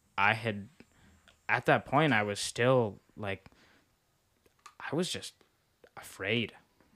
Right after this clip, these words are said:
honestly. And that was a really different experience for me. I thought a very irrational feel, fear, but I thought there's gonna be, like, a bear coming out or something.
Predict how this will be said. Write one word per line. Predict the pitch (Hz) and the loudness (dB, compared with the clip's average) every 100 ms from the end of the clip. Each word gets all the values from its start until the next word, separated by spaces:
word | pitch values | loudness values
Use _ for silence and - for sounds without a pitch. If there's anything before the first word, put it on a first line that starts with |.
| _ _ - | _ _ -6
honestly. | 104 104 - 87 | -4 -4 -6 -10
And | 92 | -4
that | 110 120 | 0 2
was | 117 98 - - | 0 -2 -8 -12
a | 92 | -10
really | 101 101 95 - _ _ _ | -6 -4 -6 -10 _ _ _
different | 107 - 95 | -10 -8 -8
experience | 92 - 104 104 - | -10 -10 -6 -6 -6
for | 92 | -8
me. | 92 - | -8 -6
I | 104 117 | -4 2
thought | 131 110 - _ _ _ - _ _ _ | 4 2 0 _ _ _ -20 _ _ _
a | - | -6
very | 107 123 | 2 2
irrational | 110 110 107 107 107 92 | 4 4 2 2 -6 -10
feel, | - 104 95 - | -8 -6 -6 -12
fear, | - 117 104 | -8 -2 -2
but | 95 98 | 0 -4
I | |
thought | 95 107 101 | -4 -4 -4
there's | 95 - | -6 -8
gonna | 95 | -8
be, | 92 | -8
like, | 92 - | -10 -12
a | |
bear | 95 113 107 107 | -6 -2 0 -2
coming | - 101 101 | -6 -6 -4
out | 98 98 | -4 -6
or | |
something. | 95 98 95 95 95 | -6 -8 -8 -8 -10